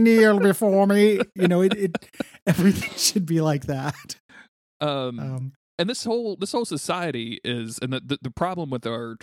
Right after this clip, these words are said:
Speaker 2: our, our main character, our main r-, reporter, our rebel Sinister, if you will, um, not Rebel Wilson, Rebel Sinister, <laughs> two different
Speaker 1: Mm-hmm.
Speaker 2: people.
Speaker 1: <laughs>
Speaker 2: Um, <laughs>
Speaker 1: It's weird that this is above an underground society of all Rebel Wilson. Like, Rebel Wilson Pittsburgh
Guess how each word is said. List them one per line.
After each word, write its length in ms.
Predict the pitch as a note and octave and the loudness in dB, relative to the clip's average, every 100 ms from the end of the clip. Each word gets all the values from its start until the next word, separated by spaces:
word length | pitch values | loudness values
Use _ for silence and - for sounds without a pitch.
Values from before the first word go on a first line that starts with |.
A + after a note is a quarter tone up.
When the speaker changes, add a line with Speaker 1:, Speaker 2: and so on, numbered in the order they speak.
| - | -10
Speaker 2:
our, 180 | A#2 G#2+ | -8 -8
our 100 | A#2+ A2+ | -10 -8
main 240 | B2 B2+ | -6 -6
character, 420 | - A#2+ A#2 A2 | -8 -8 -8 -10
our 160 | G2 A2 | -12 -10
main 460 | A#2+ A2+ A2+ A2 - _ _ - - | -8 -8 -8 -12 -16 _ _ -20 -14
r-, 80 | B2 | -10
reporter, 520 | B2+ - B2+ A#2 A2+ G#2+ G2+ | -10 -6 -8 -6 -8 -10 -8
our 100 | A#2+ | -6
rebel 320 | A#2 C#3+ A#2+ | -4 -4 -6
Sinister, 440 | - A2 A2 - G#2+ | -8 -10 -10 -10 -10
if 100 | - | -10
you 80 | G2 | -10
will, 260 | G#2 A2 - - - _ | -10 -12 -14 -20 -20 _
um, 460 | - A2+ G2+ F#2 F#2 | -10 -10 -10 -12 -12
not 160 | - A2 | -10 -6
Rebel 200 | B2 C3 | -4 -4
Wilson, 360 | A#2 - G#2 G#2+ - | -6 -10 -12 -14 -14
Rebel 200 | G#2+ A#2 | -12 -10
Sinister, 460 | - A2 - A2 | -8 -6 -6 -8
<laughs> 120 | G2 - | -10 -8
two 160 | - | -6
different 260 | D3 E3 D#3 | -4 -2 -2
Speaker 1:
Mm-hmm. 220 | G#3 - A#2 | -4 -8 -12
Speaker 2:
people. 40 | |
Speaker 1:
<laughs> 40 | F3 G#3 G#3 G3 F#3+ E3+ - | -10 -8 -6 -6 -8 -10 -6
Speaker 2:
Um, 580 | C#3 C3+ B2 A2+ G2 - - _ - - - | -4 -4 -6 -10 -12 -16 -20 _ -20 -12 -6
<laughs> 0 | G3 - - | -6 -4 -2
Speaker 1:
It's 160 | F3+ | 0
weird 200 | C#4+ D#4+ | 2 2
that 80 | G#3+ | 2
this 180 | F#3 F3 | 0 0
is 140 | F#3 | 0
above 320 | F3 D#3 E3 D#3+ | 0 2 2 2
an 140 | D3+ | 2
underground 380 | D3 D3+ D3+ D3 | 2 0 0 0
society 380 | C3+ D3+ C#3+ C#3 | -2 -2 0 0
of 80 | C3 | 0
all 160 | C#3 | 0
Rebel 400 | C3+ C3+ C3 B2 | 0 -2 -4 -6
Wilson. 420 | B2 C3 - - - - - - - | -6 -8 -6 -4 -4 -6 -8 -6 -2
Like, 120 | D#3 C3+ | -2 0
Rebel 240 | D3 D#3 D#3 | 2 4 4
Wilson 340 | D3+ D3 D3 B2 | 4 2 2 2
Pittsburgh 560 | D3 - D3 C#3 D3 | 0 0 -8 -8 -10